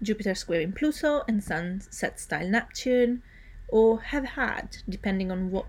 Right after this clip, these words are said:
time you listen to these. On the nineteenth, tomorrow, Mercury, who's now back direct, will be in a sextile with Saturn,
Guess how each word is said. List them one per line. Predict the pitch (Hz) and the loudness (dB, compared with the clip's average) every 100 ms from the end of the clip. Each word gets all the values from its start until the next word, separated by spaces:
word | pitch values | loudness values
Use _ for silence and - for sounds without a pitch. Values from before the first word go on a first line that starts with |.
| - | -6
time | 208 190 185 | -2 0 2
you | |
listen | 190 262 - 185 | 0 0 -4 -6
to | 147 160 | -6 -6
these. | - - - - - - - - - - - - - - - - - - | -8 -10 -14 -16 -16 -16 -14 -14 -12 -12 -12 -12 -12 -12 -12 -14 -14 0
On | 233 320 | 4 4
the | |
nineteenth, | 440 523 494 - 277 240 - | 2 2 0 0 0 0 -2
tomorrow, | - 214 240 220 - - 226 - - | 2 4 4 4 0 -4 -6 -10 0
Mercury, | 220 233 233 - - 254 - - | 4 4 4 0 0 0 -2 -12
who's | 208 - | -10 0
now | 208 254 | 2 2
back | 277 190 - 208 226 | 0 -4 -6 -8 -6
direct, | 202 196 185 196 196 - - - - - - | -2 0 2 0 -2 -6 -12 -16 -16 -14 -4
will | 233 | 0
be | 220 - | 0 2
in | 240 | 4
a | 240 | 2
sextile | - 349 - - 254 233 | 2 -2 -2 -2 2 4
with | 214 | 4
Saturn, | 208 - 294 - - 226 | 0 -2 -2 -2 -8 -8